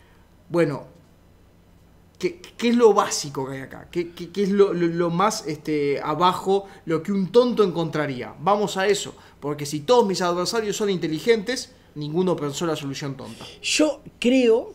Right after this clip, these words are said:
Speaker 2: que Alejandro es el maestro absoluto del, de la frase aquella de "Keep it simple, stupid". ¿Viste? Con respecto a las soluciones del kiss, "Keep it simple, stupid". O sea,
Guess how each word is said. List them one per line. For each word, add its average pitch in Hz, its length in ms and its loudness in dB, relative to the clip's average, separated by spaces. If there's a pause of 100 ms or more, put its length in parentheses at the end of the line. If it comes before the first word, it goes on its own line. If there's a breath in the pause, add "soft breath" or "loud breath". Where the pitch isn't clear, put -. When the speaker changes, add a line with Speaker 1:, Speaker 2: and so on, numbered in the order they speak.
Speaker 2:
que 165 140 -2
Alejandro 190 640 -4
es 208 180 -6
el 202 100 -2
maestro 175 540 -6
absoluto 160 840 -8
del, 160 240 -6 (120)
de 156 180 -4
la 147 100 -6
frase 202 300 -6
aquella 185 260 -6
de 156 80 -2
"Keep 202 200 -8
it 190 100 -6
simple, 175 340 -6
stupid". 139 400 -4 (760 soft breath)
¿Viste? 165 220 0
Con 156 120 0
respecto 175 320 -4
a 185 40 2
las 165 80 -2
soluciones 160 320 -2
del 135 120 -8
kiss, - 420 -6
"Keep 220 200 -4
it - 80 -8
simple, 196 340 -6
stupid". 127 440 -8
O 127 40 -14
sea, 156 200 -8